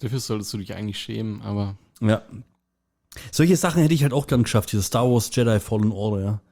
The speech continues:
Speaker 2: Da bin ich nur bei fünfundfünfzig rausgekommen. Ich, ich hab das Problem, ich spiel Spiele nicht zu Ende.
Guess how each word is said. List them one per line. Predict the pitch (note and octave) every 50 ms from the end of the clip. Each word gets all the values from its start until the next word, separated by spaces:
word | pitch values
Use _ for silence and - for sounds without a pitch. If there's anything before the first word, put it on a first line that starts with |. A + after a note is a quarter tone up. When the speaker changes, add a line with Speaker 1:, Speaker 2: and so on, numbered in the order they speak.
| _ _ _
Speaker 2:
Da | -
bin | A2 B2 A#2
ich | A2+
nur | B2
bei | A#2+ A2+ -
fünfundfünfzig | - A#2+ A2+ G2 - A2 A2+ - - - G2 -
rausgekommen. | - - G#2+ - - G2 F#2 - _ _ _ _ _ _ _ _ _
Ich, | - A2+ - - - - -
ich | - - E3+
hab | F3+ F3+ -
das | F3 -
Problem, | - D#3+ C#3+ C3 D3 D#3+ F#3 F3+
ich | D3+ -
spiel | - - D#3+ E3+
Spiele | D#3+ - - D3+ D#3+ E3+ D#3
nicht | C#3+ C#3+ C#3+
zu | - - B2+
Ende. | A#2 A#2+ A#2+ G#2+ F2+